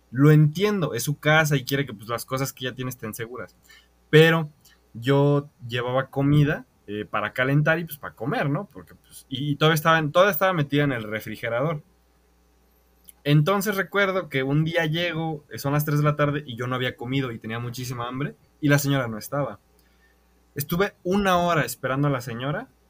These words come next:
y, pues, cuando llegó, yo dije, "Ah, ya llegó", o sea, bajo y le digo, y, y está hablando con uno de los vecinos que rentaban ahí también. Y me dice, "Hola, hola", le digo, "Hola, señora, este, ¿me podría hacer el favor de abrir mi, abrir la cocina? Porque, pues, no he comido".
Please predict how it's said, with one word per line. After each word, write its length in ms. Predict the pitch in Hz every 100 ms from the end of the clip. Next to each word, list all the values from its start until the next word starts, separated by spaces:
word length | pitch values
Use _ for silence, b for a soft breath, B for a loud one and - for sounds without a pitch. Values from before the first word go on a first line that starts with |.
| _ _ _ -
y, 100 | 156
pues, 200 | 151 151
cuando 260 | 165 156
llegó, 400 | 151 151 165 196 -
yo 220 | 147 151
dije, 300 | 151 147 131
"Ah, 160 | 123 175
ya 160 | 123
llegó", 380 | 117 117 135 214
o 80 | 117
sea, 200 | 110 101
bajo 680 | 104 120 143 156 147 160 160
y 80 | 117
le 100 | 117
digo, 380 | 120 120 - -
y, 240 | 123 127 139
y 20 |
está 140 | 120
hablando 300 | 147 151 156
con 140 | 143 127
uno 120 | 139
de 60 | 127
los 180 | 120
vecinos 540 | 107 113 131 127 123 -
que 320 | 104 101 101
rentaban 400 | 104 107 113 117
ahí 100 | 107
también. 400 | - 110 117 135 - _ _ _ _ _ _ _ _ _ _ _ _ _ _ -
Y 80 |
me 100 | 147
dice, 140 | 170 240
"Hola, 260 | 294 294 269
hola", 140 | 254
le 80 | 208
digo, 160 | 180
"Hola, 220 | 202 254 226
señora, 360 | 214 214 208
este, 260 | 151 - 151
¿me 440 | 139 156 180 175 156
podría 240 | 151 170 196
hacer 140 | 196
el 60 | 190
favor 240 | 180 170
de 80 | 175
abrir 220 | 165 160
mi, 220 | 170 156 123
abrir 240 | 127 139
la 120 | 156
cocina? 400 | 156 156 165 180
Porque, 240 | 170 104 98
pues, 140 | -
no 100 | 104
he 60 | 101
comido". 540 | - 190 285 147 104